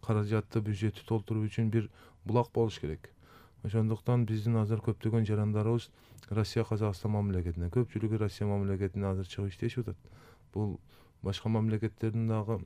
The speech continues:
тарыхта башынан өткөн. Э, мисалы, Түркия мамлекетинде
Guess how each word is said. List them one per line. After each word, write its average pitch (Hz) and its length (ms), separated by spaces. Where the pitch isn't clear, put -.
тарыхта 104 560
башынан 107 480
өткөн. 107 240
Э, 95 140
мисалы, 104 460
Түркия 113 360
мамлекетинде 113 880